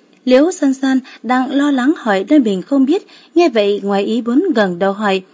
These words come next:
"Công tử tới truyền sinh điện tìm ai?" "Tại hạ ngưỡng mộ đại danh luân chuyển vương đã lâu, nay tới địa phủ, thuận tiến đến bái phỏng."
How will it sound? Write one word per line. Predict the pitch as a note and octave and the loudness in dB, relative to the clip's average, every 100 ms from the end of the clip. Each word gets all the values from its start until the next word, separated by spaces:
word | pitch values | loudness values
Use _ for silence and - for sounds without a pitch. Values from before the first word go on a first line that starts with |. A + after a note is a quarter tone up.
| _ _ _ _ | _ _ _ _
"Công | F4+ D#4+ | 0 2
tử | B3 G#3 | 4 2
tới | G3 A3 C#4 G#4 | 2 0 0 0
truyền | B3+ | 0
sinh | G3+ F4 A3+ | 0 0 0
điện | G3+ F#3+ | 0 0
tìm | G3+ G3 | -2 -2
ai?" | A#3+ B3+ B3+ - _ _ _ _ | 0 -2 -2 -4 _ _ _ _
"Tại | C4 A#3 | 0 0
hạ | G#3+ A3 | -2 -4
ngưỡng | A3+ B3 G4 | -2 -2 2
mộ | C#4 G#3 G3+ | 2 2 -2
đại | G3 G#3+ | -2 -4
danh | G#3 C#4 C#4 | -2 2 4
luân | C#4+ D4+ | 6 4
chuyển | - G#3+ F3+ | 4 0 0
vương | C4+ C#4 | 0 0
đã | A#3+ C4+ | 0 0
lâu, | D#4+ B3 B3 - - _ | 0 2 0 -2 -18 _
nay | D#4+ D#4 | 2 2
tới | B3 C4 F#4+ | 0 0 0
địa | A3 G3+ | 2 0
phủ, | - G#3 G3 F#3+ _ | 2 2 2 -2 _
thuận | - A#3 G3+ | -4 -2 -2
tiến | G3+ A3 C4 D#4 | 0 2 2 4
đến | A3 C4+ | 4 4
bái | A#3 C4+ F4+ | 2 -4 -2
phỏng." | A3 G3 | -2 -2